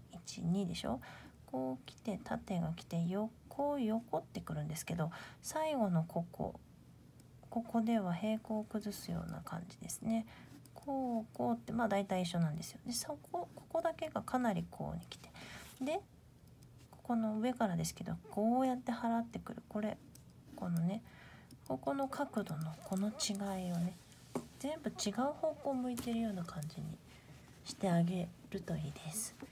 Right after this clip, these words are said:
まずは、じゃあ、トン、トンとまたいでください。こうして。で、一、二、縦。三、横で、Cが下から行きたいんですよ。こ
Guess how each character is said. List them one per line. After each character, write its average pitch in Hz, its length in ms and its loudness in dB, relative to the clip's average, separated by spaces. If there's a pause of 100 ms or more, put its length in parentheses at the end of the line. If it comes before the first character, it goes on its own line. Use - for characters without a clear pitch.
(320)
ま 254 120 -2
ず 214 160 -8
は、 247 380 0
じ - 100 -4
ゃ 190 60 0
あ、 190 340 0 (320)
ト 240 100 0
ン、 233 1120 4
ト 233 140 4
ン 208 100 2
と - 80 -2
ま 185 120 2
た 214 220 4
い 190 100 4
で 165 100 2
く - 120 -6
だ 165 140 -6
さ - 140 -10
い。 - 40 -18 (100)
こ - 200 -14
う - 40 -16
し - 80 -10 (260)
て。 247 120 -2
で、 - 120 -14
一、 - 580 -4 (1200)
二、 202 340 6
縦。 - 380 0 (1300)
三、 233 480 2 (100)
横 196 460 0
で、 247 340 2 (840)
C 269 540 0
が 202 360 2
下 - 300 -2
か 254 200 2
ら 247 100 6
行 240 80 2
き 247 120 -6
た 226 200 2
い 185 60 4
ん 170 80 4
で 175 100 -4
す - 140 -2
よ。 - 120 -14
こ - 220 -2